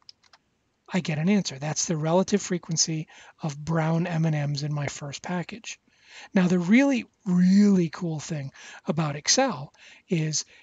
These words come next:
it's pretty smart. It can kind of figure out what you want to do. So notice I typed in B three divided by twenty-seven.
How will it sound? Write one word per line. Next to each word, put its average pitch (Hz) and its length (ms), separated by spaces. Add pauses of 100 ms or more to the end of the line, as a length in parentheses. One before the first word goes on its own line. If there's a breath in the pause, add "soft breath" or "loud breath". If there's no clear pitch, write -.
(200 soft breath)
it's 254 280 (140)
pretty 302 500
smart. 247 520
It 170 80
can 247 140
kind 277 220
of - 40
figure 240 300
out 226 140
what 208 180
you 208 80
want 180 200
to 175 40
do. 196 280
So - 180
notice 196 420 (260 loud breath)
I 202 120
typed 240 340
in 196 140
B 208 260
three 190 400
divided 170 440
by 156 120
twenty-seven. 165 680